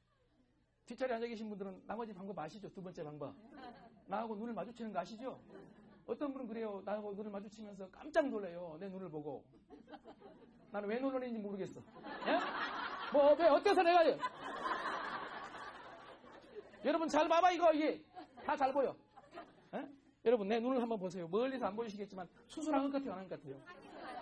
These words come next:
다른 분은요? 이봉주. 내가 많은 곳에 다니면서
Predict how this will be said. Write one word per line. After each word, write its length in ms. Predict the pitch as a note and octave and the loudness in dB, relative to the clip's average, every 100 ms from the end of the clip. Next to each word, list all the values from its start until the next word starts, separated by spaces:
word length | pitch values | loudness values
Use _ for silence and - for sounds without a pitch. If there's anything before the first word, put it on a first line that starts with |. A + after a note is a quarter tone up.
| D4+ - - - - - - - - - - | -10 -10 -12 -12 -14 -16 -18 -20 -20 -20 -6
다른 180 | A3+ B3+ | -4 -2
분은요? 340 | B3+ F#3 B2+ - - - - - - - - | -4 -6 -8 -14 -20 -20 -20 -20 -20 -20 -4
이봉주. 500 | A#3+ C#4+ D#4 A#3 G#2 - - G3+ - F4 - G4 F4+ - - - - A4 G4+ - - - - - - - - - - - - - - - - - - - | 2 4 4 0 -6 -10 -20 -18 -14 -12 -8 -8 -8 -8 -10 -8 -8 -6 -6 -6 -6 -8 -8 -10 -10 -10 -10 -12 -14 -14 -14 -14 -16 -14 -16 -16 -8 2
내가 180 | D4+ | 4
많은 260 | D4+ C#4+ F4+ | 8 6 6
곳에 160 | F4+ F4+ | 2 4
다니면서 480 | C#4 D#4 D4 C#4+ | 4 4 2 2